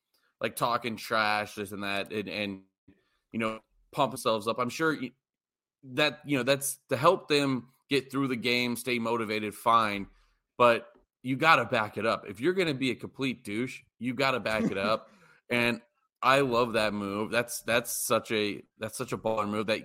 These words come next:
Speaker 1: you know, you could back up. 'Cause if you didn't back that up and that leaked, oh my gosh.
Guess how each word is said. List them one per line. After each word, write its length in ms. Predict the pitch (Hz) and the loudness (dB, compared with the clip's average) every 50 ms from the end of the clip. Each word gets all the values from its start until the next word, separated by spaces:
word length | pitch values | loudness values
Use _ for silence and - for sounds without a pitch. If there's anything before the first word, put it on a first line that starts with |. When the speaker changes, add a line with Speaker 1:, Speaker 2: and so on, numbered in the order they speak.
| - _ | -10 _
Speaker 1:
you 160 | 120 143 156 | -6 -4 2
know, 200 | 147 139 135 139 | 4 6 6 6
you 140 | 123 117 113 | 4 0 -2
could 140 | 117 110 | -4 -2
back 240 | 82 107 104 101 - | 0 0 -2 0 0
up. 220 | 117 92 78 - _ _ _ _ _ _ _ _ _ | -2 -2 -2 -6 _ _ _ _ _ _ _ _ _
'Cause 120 | - 127 127 | -4 -2 -2
if 100 | 139 131 | 0 -2
you 80 | 170 | 2
didn't 220 | 170 202 202 180 147 | 2 2 2 2 2
back 240 | 147 143 143 135 139 | 0 0 0 2 0
that 100 | 127 117 | 2 4
up 180 | 117 123 - | 2 2 0
and 120 | 120 110 123 | -2 -4 -2
that 200 | 120 104 92 92 | -4 -4 -4 -4
leaked, 380 | 98 104 117 - - - - _ _ _ _ _ _ | -4 -4 -4 -4 -6 -16 -20 _ _ _ _ _ _
oh 100 | - 127 | 0 0
my 140 | 110 98 92 | 0 0 0
gosh. 420 | 92 101 95 85 80 - - - | 2 2 2 2 -2 -6 -14 -20